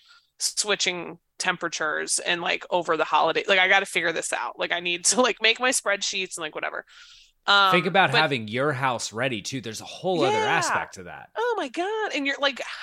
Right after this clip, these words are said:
Speaker 1: how did they do the logistics for, like, how long was her dog alone? Like, did you leave a, like, she,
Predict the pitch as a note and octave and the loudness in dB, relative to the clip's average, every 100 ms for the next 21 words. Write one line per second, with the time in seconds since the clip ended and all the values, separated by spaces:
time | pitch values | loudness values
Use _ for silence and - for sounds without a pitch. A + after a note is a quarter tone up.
0 | - - - B3+ D#4 C#4+ C#4 B3+ C4 B3+ | -14 -10 2 2 4 0 -4 -4 -6 -4
1 | B3 A3+ B3 B3 - A#3 G3+ F#3 _ _ | -4 -2 -4 -4 -4 2 2 0 _ _
2 | - A#3+ C4 D4+ D4+ C4+ B3+ C4 A#3 G3 | 0 4 6 4 2 -2 -4 -4 0 2
3 | G#3 C#4 D#3 C3 C3 - - A#2+ _ _ | 2 2 -4 -6 -8 -8 -14 -20 _ _
4 | _ _ G3 F3+ E3+ _ _ _ _ _ | _ _ -2 -2 -2 _ _ _ _ _
5 | _ _ _ _ - A3 G3 A3 G#3 G#3 | _ _ _ _ -6 -4 -4 -6 -2 -2
6 | G#3 G#3 F#3+ G3 F3+ - _ _ _ _ | 2 0 2 2 2 0 _ _ _ _
7 | _ _ - - G#3+ G3+ | _ _ -2 0 0 -2